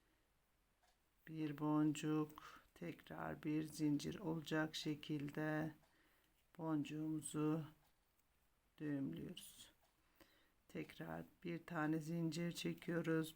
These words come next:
bir tane boncuk düğümlüyoruz,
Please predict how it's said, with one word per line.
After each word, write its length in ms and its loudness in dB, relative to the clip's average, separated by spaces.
bir 240 -2
tane 380 -4
boncuk 880 0
düğümlüyoruz, 1120 2